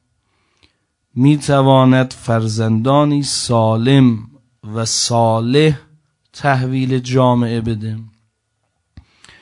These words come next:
و یک مادر ممکنه با خبث طینت و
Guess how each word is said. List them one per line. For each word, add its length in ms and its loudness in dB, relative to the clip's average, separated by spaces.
و 100 0
یک 380 2
مادر 520 2
ممکنه 680 -2
با 260 -4
خبث 480 -6
طینت 960 -6
و 160 -4